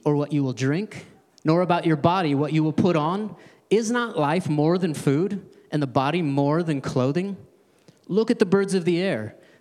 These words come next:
They neither sow nor reap nor gather into barns, and yet your heavenly Father feeds them. Are you not more, of more value than they? My wife is deathly afraid of birds.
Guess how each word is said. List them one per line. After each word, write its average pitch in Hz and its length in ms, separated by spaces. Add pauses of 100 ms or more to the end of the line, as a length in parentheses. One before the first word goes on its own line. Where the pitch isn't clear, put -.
They 165 140
neither 170 280
sow 180 460
nor 143 240
reap 175 360
nor 131 160
gather 156 400
into 165 160
barns, 160 360
and 151 160
yet 190 100
your 185 140
heavenly 214 460
Father 151 480
feeds 185 640
them. 120 320 (680)
Are 156 120
you 196 180
not 156 400
more, 135 340
of 139 160
more 139 280
value 135 640 (120)
than 123 200
they? 147 320 (880)
My 165 120
wife 151 240
is 127 140
deathly 127 340
afraid 120 280
of 113 80
birds. 117 280